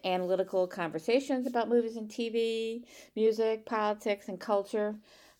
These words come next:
Um, when Tess moved to Seattle, we continued these talks over the phone. Sometimes they went pretty long, and by long I mean over an hour. <laughs> Um,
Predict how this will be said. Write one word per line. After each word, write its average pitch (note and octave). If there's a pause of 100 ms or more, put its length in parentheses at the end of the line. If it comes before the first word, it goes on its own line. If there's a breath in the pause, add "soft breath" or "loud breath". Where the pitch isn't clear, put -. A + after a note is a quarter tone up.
(120)
Um, F#3
when F#3
Tess G3+
moved G3
to G3
Seattle, F#3+
we A3
continued A#3
these F3
talks F3+
over E3+
the E3
phone. G#3 (400 loud breath)
Sometimes F3+
they G#3
went F3+
pretty A#3+
long, F#3+
and E3
by E3
long F3+
I F3+
mean E3+
over E3+
an G#3
hour. D#3 (440 loud breath)
<laughs> - (460 loud breath)
Um, F#3